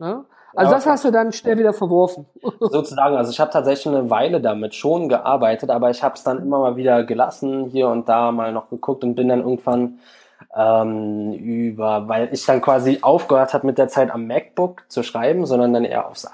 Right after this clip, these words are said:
Speaker 2: iPhone gewechselt bin. Damals hatte ich noch kein iPad. Äh, bin ich dann auf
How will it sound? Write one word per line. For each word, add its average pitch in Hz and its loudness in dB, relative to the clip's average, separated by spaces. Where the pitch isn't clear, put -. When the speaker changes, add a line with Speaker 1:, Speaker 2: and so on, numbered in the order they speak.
Speaker 2:
iPhone 156 0
gewechselt 151 -2
bin. 160 2
Damals 120 0
hatte 123 -2
ich - -12
noch 120 -4
kein 107 -8
iPad. 151 -4
Äh, 123 4
bin 127 2
ich 135 -2
dann 123 0
auf 117 -2